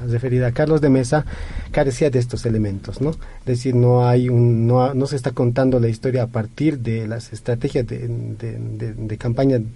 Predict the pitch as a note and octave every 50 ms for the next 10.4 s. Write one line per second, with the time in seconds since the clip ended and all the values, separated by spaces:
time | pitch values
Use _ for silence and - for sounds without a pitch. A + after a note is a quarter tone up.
0 | - - - B2 A#2 A2 A2 G#2+ - - F3 G3+ G3 F3 D3+ C#3 - - F3 F3+
1 | - - - - - - - - - C3 B2+ B2+ C3+ B2+ - - - B2 A#2+ B2
2 | B2 - - - C3 B2+ B2+ B2 A#2+ B2+ B2 B2 A#2 A#2+ - - B2+ B2 B2+ C3
3 | B2 A2+ A2 G#2+ G#2+ G#2 G#2+ A#2+ A#2+ A2 A#2 A#2 A#2 - A#2+ - A#2+ A#2 A#2+ -
4 | A#2 - - C#3 B2+ B2 - C3 B2 A#2+ A#2 A#2+ A#2+ A#2+ C3 B2+ C3+ - B2+ A#2+
5 | A#2+ A#2+ - - A2 G2 A2 G#2+ G#2+ A#2+ A#2 A2+ A#2+ C#3 B2+ B2 C#3+ B2 C3 C3
6 | A#2+ A#2+ A#2+ C3+ C3+ C#3+ C3+ - - - - - - - - - - C#3+ B2+ B2+
7 | A#2+ - B2+ A#2+ A2 A2 A2+ A2+ A2+ A#2 A2+ A2+ - - - - - A#2+ A2+ A2+
8 | A2 - A#2 - A#2 A2+ A2 G2+ F#2+ - A2 G#2+ A2 G#2+ - C3 B2 A#2+ A2+ A2
9 | - C3 B2+ B2 C#3 D3 C#3+ C3+ - - C3 A#2+ A#2 A2 A#2 B2 A#2+ A#2+ A#2 A#2+
10 | B2 A2+ A2 G#2+ A#2+ A#2 A#2